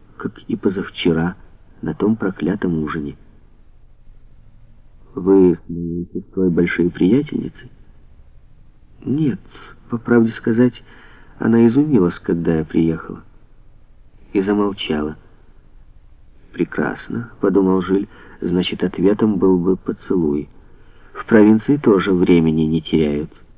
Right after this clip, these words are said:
Но что-то в этой женщине сдерживало его цинизм. "Почему же вы приехали?"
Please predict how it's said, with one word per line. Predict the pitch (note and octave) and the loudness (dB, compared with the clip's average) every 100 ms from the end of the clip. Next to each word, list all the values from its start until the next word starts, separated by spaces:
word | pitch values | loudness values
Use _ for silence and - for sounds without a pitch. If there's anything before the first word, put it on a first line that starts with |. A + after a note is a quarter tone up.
| - - - - - - - - | -20 -20 -20 -20 -20 -20 -20 -12
Но | F2 E2+ E2+ | -4 -2 -2
что-то | - - - A2+ - A#2 | -4 -8 -4 -4 0 0
в | |
этой | A2 G#2+ G2 | 2 2 2
женщине | F2 G#2 A#2+ - B2+ B2+ - - - - - | 4 2 2 0 0 0 -4 -18 -20 -20 -4
сдерживало | F#2 F#2 F2+ A2 A2 F#2+ G2 F#2 F2+ | -2 0 2 6 6 4 0 2 2
его | F2 E2 E2 - | 2 0 -2 -4
цинизм. | E2 D2+ D2+ C2+ C#2+ - - - - - - - - - - - - - - - | -2 -2 -4 -8 -14 -18 -20 -20 -20 -20 -20 -20 -20 -20 -20 -20 -20 -20 -20 -10
"Почему | - - A2 G2 | -8 0 2 2
же | F2+ | 2
вы | E2+ | 0
приехали?" | - E2 D#2 - - | 2 2 0 -4 -12